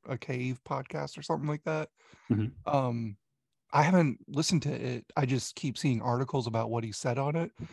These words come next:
Speaker 1: He also believes that the actors within the M C U are not the stars of the movie. Like, Chris Evans is not the star of the movie. It's Captain America. The character is the star of the movie. So therefore, like,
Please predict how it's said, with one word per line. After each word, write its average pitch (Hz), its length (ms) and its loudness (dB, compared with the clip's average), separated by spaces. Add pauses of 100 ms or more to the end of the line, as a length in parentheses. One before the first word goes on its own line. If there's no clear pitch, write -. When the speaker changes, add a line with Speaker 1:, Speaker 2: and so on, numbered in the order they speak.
(340)
Speaker 1:
He 165 200 4
also 180 400 4
believes 139 500 -2
that 113 460 0
the 120 180 0
actors 127 560 0
within 123 540 0
the 113 360 -6 (600)
M 135 160 6
C - 180 0
U 123 240 2
are 123 100 4
not 117 260 -2
the 131 60 -4
stars 113 420 -2
of 123 60 -8
the 117 60 0
movie. 113 460 -4 (400)
Like, 110 200 0 (120)
Chris - 320 2
Evans 123 340 2
is 113 160 -2
not 117 260 0 (440)
the 165 40 -4
star 120 360 2
of 110 80 -2
the 110 80 -4
movie. 123 320 -2
It's - 200 -10
Captain 120 340 -2
America. 110 500 -2 (260)
The 151 60 2
character 127 640 0
is 113 180 -4
the 135 80 -10
star 117 300 -2
of 110 100 -6
the 120 80 -2
movie. 120 400 -4 (320)
So - 180 -2
therefore, 123 600 2
like, 117 400 -6